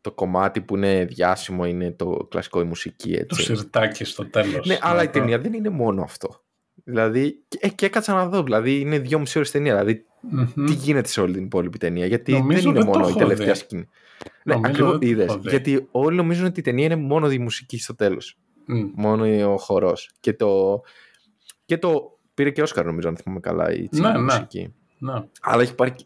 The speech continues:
Speaker 1: έχει πάρει τρία Όσκαρ, γιατί πήρε και η, μια γυναίκα το supporting actress, το Β γυναικείο,
Speaker 2: Μμμ.
Speaker 1: έτσι. Ε, και νομίζω πρέπει να πήρε και κάποια φωτογραφία, κάτι τέτοιο, δεν θυμάμαι. Ε, το θέμα είναι, ναι, ένα, ήταν αυτό. Έκατσα και είδα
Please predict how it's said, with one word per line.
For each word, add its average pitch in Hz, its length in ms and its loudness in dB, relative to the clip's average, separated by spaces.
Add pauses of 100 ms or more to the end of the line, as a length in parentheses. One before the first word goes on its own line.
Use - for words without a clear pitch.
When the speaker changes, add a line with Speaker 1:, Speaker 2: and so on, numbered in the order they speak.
(120)
Speaker 1:
έχει 113 160 0
πάρει 135 180 -2
τρία 139 280 -2
Όσκαρ, - 280 -6
γιατί - 240 -8
πήρε 123 240 0
και 151 260 0
η, 139 200 2
μια 98 420 0
γυναίκα 90 480 -4
το 80 120 0 (580)
supporting 90 540 -2
actress, 85 420 -6
το 87 260 0
Β - 80 -4 (160)
γυναικείο, 82 640 -2 (320)
Speaker 2:
Μμμ. 127 160 -4
Speaker 1:
έτσι. 143 320 -2 (520)
Ε, 95 160 -4 (220)
και 113 120 -2
νομίζω 98 240 -4
πρέπει 104 200 -2
να 90 60 -2
πήρε 92 160 -6
και - 120 -8
κάποια 87 200 -4
φωτογραφία, 87 500 -8
κάτι 82 160 -6
τέτοιο, - 200 -4
δεν - 80 -4
θυμάμαι. - 360 -6 (340)
Ε, 87 400 2 (800)
το - 100 -16
θέμα 175 220 0
είναι, 190 220 -2
ναι, 120 160 -2 (580)
ένα, 143 300 0 (160)
ήταν 127 300 -2
αυτό. - 300 -6
Έκατσα 156 320 0
και 110 220 2
είδα 175 380 0